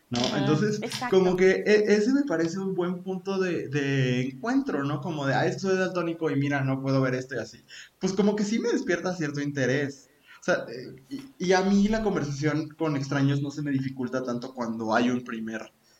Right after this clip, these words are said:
Speaker 1: como, un primer match, eh, no
Speaker 2: Mm.
Speaker 1: match de match de Tinder, sino como,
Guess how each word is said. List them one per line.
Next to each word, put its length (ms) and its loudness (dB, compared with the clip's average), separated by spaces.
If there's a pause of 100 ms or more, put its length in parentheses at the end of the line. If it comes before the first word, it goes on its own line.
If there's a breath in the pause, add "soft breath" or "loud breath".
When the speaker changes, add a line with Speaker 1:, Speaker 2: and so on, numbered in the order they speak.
(120)
Speaker 1:
como, 540 -6 (360)
un 140 -4
primer 380 4
match, 720 -2
eh, 40 -8 (560)
no 160 4
Speaker 2:
Mm. 40 6
Speaker 1:
match 300 6
de 220 4
match 340 -2
de 100 -6
Tinder, 260 -4
sino 260 -8
como, 500 -6